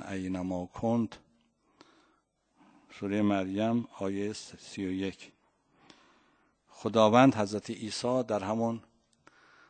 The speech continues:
آغاز تولد یکی از مطالبی که مطرح فرمود این بود که انی عبدالله آتانی الکتاب و جعلنی نبیا و جعلنی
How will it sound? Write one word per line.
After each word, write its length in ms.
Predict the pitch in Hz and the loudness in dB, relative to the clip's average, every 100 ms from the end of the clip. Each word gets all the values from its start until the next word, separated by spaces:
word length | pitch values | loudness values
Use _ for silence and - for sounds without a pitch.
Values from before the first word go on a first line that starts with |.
| _ _ _ _ _ _ - - | _ _ _ _ _ _ -20 -10
آغاز 640 | - 107 101 120 120 107 95 - - _ _ _ _ | 2 2 6 6 6 0 -2 -8 -16 _ _ _ _
تولد 840 | - 107 101 101 101 107 127 135 - | -8 0 2 2 2 2 4 2 -2
یکی 320 | 127 131 - 110 | 0 0 2 -2
از 220 | 98 101 | -2 -4
مطالبی 580 | 98 - 104 98 98 98 | -8 -6 -6 -4 -6 -8
که 360 | - 98 92 - _ _ _ _ _ - _ _ _ _ | -6 -6 -8 -14 _ _ _ _ _ -20 _ _ _ _
مطرح 500 | 107 98 - 101 92 | -2 0 -2 -4 -4
فرمود 720 | - - 101 101 113 127 131 - _ _ _ _ _ _ | -2 0 2 2 2 2 0 -6 _ _ _ _ _ _
این 240 | 123 123 | 0 2
بود 220 | 131 127 | 2 0
که 380 | - 127 127 127 - - - - | 0 0 2 0 -8 -20 -20 -4
انی 360 | 107 104 110 | 0 2 2
عبدالله 760 | 117 104 - - 98 98 113 95 | 0 -2 -4 -2 -2 4 4 4
آتانی 640 | - 98 92 - 117 107 98 | 0 -2 -2 -2 0 0 -2
الکتاب 680 | 92 - 98 - 110 101 | -4 -8 -12 -2 -2 0
و 60 | 98 | -4
جعلنی 640 | 95 95 98 104 98 95 | -2 -2 -2 -4 -4 -4
نبیا 560 | 92 95 95 117 127 123 | -2 -4 -4 -4 0 2
و 200 | 123 113 | 4 2
جعلنی 840 | 101 104 101 120 127 135 139 143 | 4 4 6 4 4 4 4 2